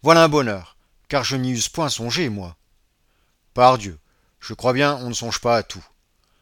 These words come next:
Mais heureusement, l'abbé Busani y a songé pour vous. Voyez-vous ce cher abbé ? C'est un homme de précaution. C'est un homme admirable, dit le Lucquois. Et il vous les a envoyés ? Les voici.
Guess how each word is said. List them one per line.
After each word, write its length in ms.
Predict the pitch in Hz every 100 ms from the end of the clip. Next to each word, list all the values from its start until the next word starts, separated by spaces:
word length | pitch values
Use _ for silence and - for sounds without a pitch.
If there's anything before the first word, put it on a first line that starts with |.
| -
Mais 200 | 139 143
heureusement, 400 | 139 131 127 135
l'abbé 220 | 127 123
Busani 560 | 117 113 120 123 131 127
y 80 | 110
a 160 | 107
songé 400 | 98 127 120 107
pour 200 | 117 135
vous. 160 | 135 85 _ _ _ _ _ _ _ _ _
Voyez-vous 480 | 117 131 127 113 117
ce 140 | - 107
cher 360 | - - 104
abbé ? 260 | 101 98 85 _ _ _ _ _ _
C'est 220 | - 113
un 80 | 123
homme 120 | 139
de 80 | 117
précaution. 580 | - 110 - 127 - 87 _ _ _ _ _ _ _ _
C'est 200 | - 120
un 100 | 127
homme 180 | 135 123
admirable, 560 | 123 120 143 170 110 107
dit 120 | 110
le 100 | 107
Lucquois. 400 | 104 - 98 - _ _ _ _ -
Et 120 | 131
il 80 | 127
vous 100 | 135
les 180 | 127 135
a 60 |
envoyés ? 500 | 127 113 127 190 226 _ _ _ _ _ _ -
Les 80 | 131
voici. 480 | 120 110 - 80